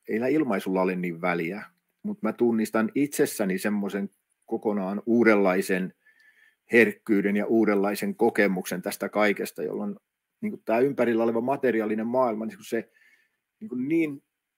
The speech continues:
täydellisesti menettää merkityksensä, niin, siellä ei olisi enää mitään. Mä, mäkin oon viimeiset, viimeiset kuukaudet niin mennyt sellaisissa angsteissa ja käy-, käyttänyt ammattilaisten apua pysyäkseni järjissäni.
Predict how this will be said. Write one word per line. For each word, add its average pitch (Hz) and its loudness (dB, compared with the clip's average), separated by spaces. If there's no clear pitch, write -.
täydellisesti 117 2
menettää 107 0
merkityksensä, 104 0
niin, 113 -4
siellä 110 2
ei 113 4
olisi 110 0
enää 107 0
mitään. 104 -2
Mä, 110 0
mäkin 117 -2
oon 104 0
viimeiset, 110 0
viimeiset 110 -2
kuukaudet 104 2
niin 104 0
mennyt 104 2
sellaisissa 98 0
angsteissa 98 0
ja 95 0
käy-, 104 0
käyttänyt 98 2
ammattilaisten 95 0
apua 92 -2
pysyäkseni 95 -4
järjissäni. 92 -2